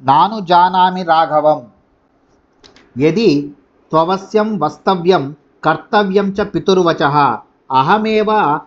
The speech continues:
నివత్స్యామి చతుర్దశ సమావనే." పిమ్మట భరతుడు లేచి జలమును తాకి ఇట్లు వచించెను, ఓ సభాసదులారా, మంత్రులారా, పౌరులారా, ఆలకింపుడు. రాజ్యము కొరకై నేను మా తండ్రిని ఎన్నడూనూ యాచించి ఎరుగను.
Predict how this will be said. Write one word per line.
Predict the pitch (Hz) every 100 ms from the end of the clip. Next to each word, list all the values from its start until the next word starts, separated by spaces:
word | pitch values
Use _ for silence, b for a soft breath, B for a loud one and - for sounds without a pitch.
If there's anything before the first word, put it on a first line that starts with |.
| _
నివత్స్యామి | 139 180 196 - 190 180 175 202
చతుర్దశ | 208 160 147 202 170 190 180
సమావనే." | 196 160 165 170 156 151 147 123 _ _ _ _ _ _ _ _ _ _ _ _ _ _ _ _
పిమ్మట | 143 175 220
భరతుడు | 160 131 175 208 196
లేచి | 185 190 240 294 156 _ _ 117
జలమును | 151 156 220 226
తాకి | 214 160 170 170 165 135 _ -
ఇట్లు | 180 226
వచించెను, | 196 165 185 180 156 156 - - _ _ 156
ఓ | 180
సభాసదులారా, | - 143 165 208 202 175 175 170 156 233 220 -
మంత్రులారా, | 143 170 196 190 180 170 190
పౌరులారా, | 226 160 185 202 180 160 131 110 - _ -
ఆలకింపుడు. | 143 196 214 185 165 143 135 104 _ _ -
రాజ్యము | 120 135 185 180 226 220
కొరకై | 214 202 208 214
నేను | 170 185 190
మా | 170 170
తండ్రిని | 156 156 208 214
ఎన్నడూనూ | 160 156 196 202 208
యాచించి | 208 151 175 190 190 180 202
ఎరుగను. | 156 160 156 151 127